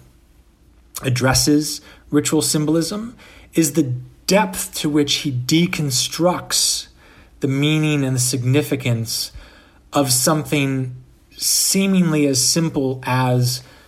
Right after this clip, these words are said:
the sap from a tree. And through his analysis of this milky white substance, he tells us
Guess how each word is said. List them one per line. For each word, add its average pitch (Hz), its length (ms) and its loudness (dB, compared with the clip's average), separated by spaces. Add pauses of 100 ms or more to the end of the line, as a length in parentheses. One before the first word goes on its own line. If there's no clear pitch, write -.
(140)
the 117 100 -4
sap 135 600 0 (200)
from - 240 -4
a 120 60 0
tree. - 500 -6 (1000)
And 151 380 0 (600)
through 247 580 2
his 165 560 2
analysis 143 840 -2
of 127 300 -2
this 127 360 0 (280)
milky 160 440 2
white 131 340 0
substance, - 840 -6 (520)
he 156 140 0
tells 190 560 0
us 190 340 2